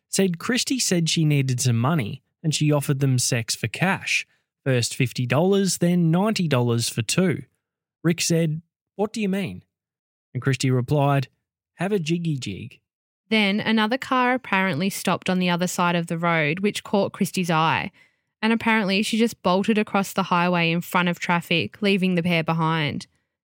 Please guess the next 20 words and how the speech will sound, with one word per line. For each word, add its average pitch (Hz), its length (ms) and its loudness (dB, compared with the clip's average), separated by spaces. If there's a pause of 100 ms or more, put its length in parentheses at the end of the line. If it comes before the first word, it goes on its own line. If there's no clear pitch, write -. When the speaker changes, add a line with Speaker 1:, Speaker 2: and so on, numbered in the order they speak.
(160)
Speaker 2:
They 220 180 2
were 254 160 4
of 196 120 0
the 208 120 2
opinion 190 560 0
she 233 180 0
was 196 140 2
affected 180 400 -2
by 165 160 0
drugs. 165 640 -2 (480)
Another 220 320 4
witness, 196 560 0
named 185 260 2
Paul, 185 440 0
spotted 185 460 -2
her 170 260 0
at 170 80 -2
a 180 40 -2
similar 180 420 0
time, 175 520 0